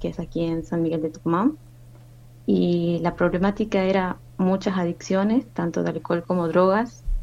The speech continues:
Entonces, eh, buscábamos darle una respuesta a esto. ¿Qué hacemos? ¿Cómo ayudamos? Y hicimos contacto con Alcohólicos Anónimos, con otros centros de rehabilitación, para que den charlas en los colegios.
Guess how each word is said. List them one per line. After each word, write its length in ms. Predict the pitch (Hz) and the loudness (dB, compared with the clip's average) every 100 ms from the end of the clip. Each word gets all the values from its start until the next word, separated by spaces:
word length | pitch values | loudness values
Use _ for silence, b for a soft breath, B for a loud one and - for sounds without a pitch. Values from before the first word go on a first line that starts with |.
| - | 2
Entonces, 840 | - 180 170 - 175 170 185 165 - - - - | 2 2 4 2 0 0 -2 -2 -8 -18 -20 -12
eh, 560 | - 170 165 165 165 170 - - - - | -8 -6 -6 -6 -8 -12 -16 -20 -20 -14
buscábamos 680 | - 175 - 202 208 202 180 | -8 -8 0 4 4 2 0
darle 240 | 180 180 196 | -2 -2 -2
una 120 | 180 | -2
respuesta 600 | 170 160 - 208 202 185 | -4 -8 0 0 0 -2
a 60 | 180 | -2
esto. 320 | 175 - - - - - | -4 -12 -16 -16 -20 -10
¿Qué 100 | - | -4
hacemos? 400 | 185 185 180 165 - | -4 -2 -4 -4 -6
¿Cómo 200 | 180 185 | -4 -4
ayudamos? 460 | 180 175 165 156 156 - - - - - - - - - - | -4 -4 -4 -4 -8 -18 -20 -20 -20 -20 -20 -20 -20 -20 -6
Y 580 | 196 180 175 170 165 160 - | -2 0 0 0 -4 -6 -6
hicimos 380 | 185 - 226 247 | -6 2 4 4
contacto 580 | - 233 262 254 - 220 | 2 4 2 2 -4 -2
con 280 | 180 180 180 | 0 0 -2
Alcohólicos 520 | 160 - 165 170 165 | -2 -4 -4 -4 -4
Anónimos, 760 | 170 190 202 196 190 185 185 185 | -2 2 4 2 0 0 -2 -2
con 140 | 165 | -2
otros 220 | 160 - | -2 -6
centros 280 | - 165 180 | -6 -4 -4
de 80 | 165 | -4
rehabilitación, 800 | 160 160 160 156 165 - 190 196 | -2 -2 -2 -4 -6 -2 -2 0
para 160 | 196 175 | -2 -2
que 120 | 175 | 2
den 160 | 196 | 0
charlas 400 | 190 190 202 185 175 | 2 2 2 0 -2
en 60 | |
los 80 | 160 | -8
colegios. 400 | - 156 165 - | -4 -2 -2 -8